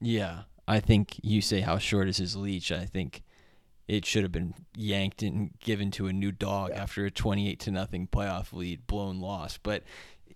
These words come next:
Speaker 1: i-, that's neither here nor there. They're a cheap team, and that's the way that they operate. This is also, I guess, the final year of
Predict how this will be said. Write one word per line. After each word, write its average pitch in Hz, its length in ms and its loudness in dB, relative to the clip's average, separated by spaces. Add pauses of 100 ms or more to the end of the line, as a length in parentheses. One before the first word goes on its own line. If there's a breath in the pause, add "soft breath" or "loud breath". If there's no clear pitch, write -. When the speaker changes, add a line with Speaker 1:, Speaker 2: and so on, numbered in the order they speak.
Speaker 1:
i-, 110 100 -14 (180)
that's 123 460 2
neither 98 340 0
here 95 220 -6
nor 87 140 -6
there. 90 180 -10
They're 95 240 -6 (180)
a - 80 -8
cheap - 440 -6
team, 82 260 -6
and 78 100 -8
that's - 340 -10
the - 80 -10
way 80 160 -4
that 90 120 -8
they 85 140 -6
operate. 80 580 -2
This - 220 2
is 107 100 0
also, 104 380 2
I 95 100 0
guess, 101 200 -6
the 101 60 -10
final 98 360 4
year 98 320 2
of - 260 -6